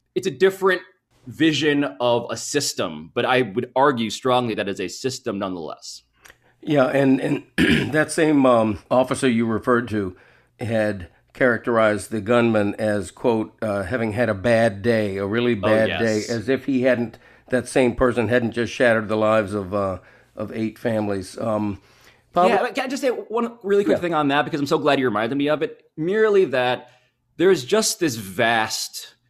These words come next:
Speaker 1: recurring insensitivity towards, like, how do the victims, and in this case and in general, how do the Asian Americans feel when they hear something like that? And I'm glad you brought that up because, yeah, it's horrifying. <laughs>
Speaker 2: Yeah, a-, and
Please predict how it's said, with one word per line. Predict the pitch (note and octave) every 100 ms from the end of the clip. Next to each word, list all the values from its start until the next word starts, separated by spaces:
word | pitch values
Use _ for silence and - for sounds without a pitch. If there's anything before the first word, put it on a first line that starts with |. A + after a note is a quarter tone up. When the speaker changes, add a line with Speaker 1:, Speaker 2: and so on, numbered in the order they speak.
| _ -
Speaker 1:
recurring | - - C#3+ C3+
insensitivity | B2+ A#2+ A#2+ A2 F2+ A2 F#2+ F#2
towards, | - G2 G2+ G2
like, | F#2+
how | - C3+ D#3+ F3
do | C3 D3
the | B2+ C3 A#2+ - _ _
victims, | F2+ E2 A#2 C3+ - F3 F#3+ G#3+ - -
and | C3+
in | C3
this | C3 - -
case | C#3 C#3 A#2+
and | A2+
in |
general, | G2+ A#2+ C3 C#3+ - -
how | D3+ F3+
do | E3 F3
the | D#3+ D#3 A2+
Asian | C3 C3+ A#2+ A#2+
Americans | G#2+ A2 A2 G#2 G2 F#2
feel | - - G#2+ G2 F2 F2
when | G#2 A#2+ A2+
they | B2 A#2+
hear | A#2 A2+ G#2
something | - G2+ F2+ F2+
like | E2 D2+
that? | D#2 C#2+ B1 -
And | A#2+ A2+ G2 - _ _ _ -
I'm |
glad | A2+ -
you | A#2
brought | A2+ G#2+
that | G2
up | F#2
because, | F2 G#2 G2
yeah, | D3+ -
it's | - - - - - -
horrifying. | D2+ - G2+ - - - _
<laughs> |
Speaker 2:
Yeah, | - C3 A2 -
a-, | C3 C3
and | C#3 C3+ B2+